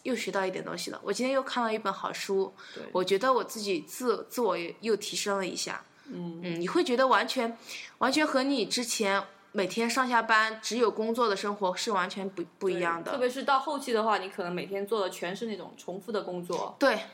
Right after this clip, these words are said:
Speaker 2: 然后你会更加的，
Speaker 1: 心很累。
Speaker 2: 对，对，对，更加的累。
Speaker 1: 你会通过这些来，来平衡一下，然后调节一下自己的生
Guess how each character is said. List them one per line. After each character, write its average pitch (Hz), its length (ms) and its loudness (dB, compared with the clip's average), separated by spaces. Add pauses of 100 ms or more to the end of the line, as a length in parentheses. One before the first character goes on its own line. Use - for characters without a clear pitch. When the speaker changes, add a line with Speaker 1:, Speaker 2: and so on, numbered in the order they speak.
(160)
Speaker 2:
然 185 140 0
后 202 60 2
你 185 100 -4
会 185 160 -2
更 220 220 -4
加 - 0 -
的， 247 80 2
Speaker 1:
心 185 120 2
很 165 220 0
累。 170 280 -2 (240)
Speaker 2:
对， 170 180 -10
对， 170 120 -10
对， - 80 -8
更 208 220 -6
加 165 180 -6
的 - 120 -12
累。 - 100 -14
Speaker 1:
你 185 80 -4
会 233 140 2
通 254 220 -2
过 262 100 4
这 262 100 -6
些 240 220 2
来， 185 400 0
来 180 240 0
平 202 220 -6
衡 202 120 -4
一 180 160 -2
下， 175 220 0
然 170 120 0
后 180 60 0
调 175 220 -2
节 185 120 -2
一 175 120 -4
下 175 160 -8
自 175 140 -12
己 175 80 -8
的 104 140 -10
生 - 220 -10